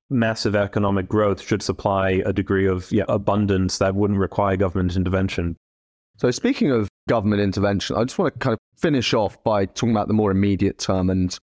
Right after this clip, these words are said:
Speaker 2: there's a lot of talk about regulation. Often it's phrased rather vaguely, especially by the kind of people who want the government to get involved in absolutely everything anyway.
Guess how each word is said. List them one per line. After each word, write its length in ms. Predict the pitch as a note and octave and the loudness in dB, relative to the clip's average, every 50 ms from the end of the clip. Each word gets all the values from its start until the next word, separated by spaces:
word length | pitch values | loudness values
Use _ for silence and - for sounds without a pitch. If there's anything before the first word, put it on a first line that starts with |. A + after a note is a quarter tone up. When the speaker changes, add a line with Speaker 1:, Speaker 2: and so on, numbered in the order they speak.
| _ _ _ _ _ _ _ _ _ - | _ _ _ _ _ _ _ _ _ -4
Speaker 2:
there's 120 | A2 G#2+ | -2 0
a 60 | A#2+ | 2
lot 220 | B2 C3+ D3 - - | 2 0 0 0 -2
of 80 | B2 | -2
talk 180 | - - B2+ A2 | 0 0 0 0
about 220 | - A#2 G#2 - | 0 0 0 2
regulation. 680 | G2+ G#2+ G2+ - - F#2+ F#2+ F#2 F#2 F2+ - - F#2+ F#2+ | 0 0 0 0 0 2 2 2 2 0 0 0 0 0
Often 260 | G2 - - G2+ F#2 | -2 -2 -2 -2 -2
it's 140 | E2 - - | -2 -4 -4
phrased 320 | - - G2 F#2+ F2+ F2 | -2 0 0 0 0 0
rather 280 | F2 F2+ F2 E2+ E2 F2+ | 2 2 2 2 0 0
vaguely, 840 | F2+ F#2 G#2+ G#2 G#2+ G#2 F#2+ F2+ - - - - A1+ A1 A1+ - - _ _ _ _ _ _ - | 0 0 0 2 2 2 0 -2 -4 -6 -4 -4 -2 -2 -4 -6 -8 _ _ _ _ _ _ -8
especially 420 | - - - F2 F2 - - F#2+ F2 | -4 -2 -2 -2 0 0 0 0 0
by 200 | - F#2 F2+ E2+ | 0 0 0 0
the 80 | F2+ | 0
kind 220 | - - F2+ F2 E2+ | -2 0 0 -2 0
of 60 | - | 0
people 260 | - F#2 E2 - E2+ | 0 0 0 2 0
who 80 | E2+ E2 | 2 2
want 200 | F2 E2 - - | 2 0 0 0
the 60 | - | -2
government 400 | - E2 E2+ - D#2+ D2 C#2+ - | -2 -2 0 0 -2 -2 -2 -4
to 60 | - | -4
get 180 | - G#2 - - | -2 -2 -2 0
involved 340 | F2+ E2 D#2+ E2 E2 - | 0 0 0 0 0 0
in 80 | F#2 D#2+ | 0 0
absolutely 540 | E2+ E2+ - - - F#2+ F2 - E2 F2+ E2 | 0 0 -2 -2 0 0 0 0 2 0 0
everything 500 | E2 - - F2 - - F2 F#2 F2+ - | 0 0 -2 -2 0 0 0 0 0 -2
anyway. 640 | - G#2+ G#2 G2+ G2 F#2 E2 - - - - - | 0 0 2 2 2 2 0 -2 -2 -2 -2 -2